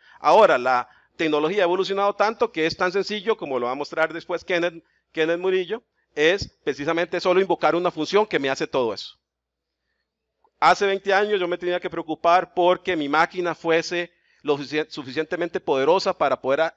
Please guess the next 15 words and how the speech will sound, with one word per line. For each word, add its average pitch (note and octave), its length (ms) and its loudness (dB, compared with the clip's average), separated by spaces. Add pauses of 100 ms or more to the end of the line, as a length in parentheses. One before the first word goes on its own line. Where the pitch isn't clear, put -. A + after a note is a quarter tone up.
ejecutar C3+ 680 -2
todas E3 220 2
las E3+ 140 -4
ecuaciones C#3+ 420 -4
matemáticas D3 640 -4
para C3 300 -4
poder B2 240 -2
hacer, C#3 380 -4 (360)
por C3 140 0
ejemplo, C3+ 340 0
reconocimiento A#2+ 680 -4
de B2+ 60 -2
imágenes. D#3 480 -6 (340)
Ahora B2+ 380 2
no, A#3+ 320 2